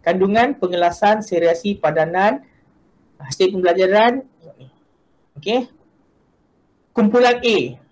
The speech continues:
Marina, Has-, Hasnah, Raihana, Kasmin dan juga Fatin. Item satu dia apa? Item satu ni, ni mengelaskan,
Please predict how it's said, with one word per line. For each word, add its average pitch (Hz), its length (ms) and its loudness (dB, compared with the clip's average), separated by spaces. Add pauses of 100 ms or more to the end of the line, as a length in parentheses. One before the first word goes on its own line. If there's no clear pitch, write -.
(140)
Marina, 208 480 0
Has-, - 640 -8
Hasnah, 202 640 -4
Raihana, 185 560 -4
Kasmin 180 480 -6
dan 160 80 -4
juga 156 240 -6
Fatin. 139 400 -8 (1800)
Item 190 400 2
satu 247 400 2
dia 285 240 4
apa? 143 320 -2
Item 180 320 -4
satu 196 240 -2
ni, 220 160 -4
ni 143 160 -4
mengelaskan, 196 1040 0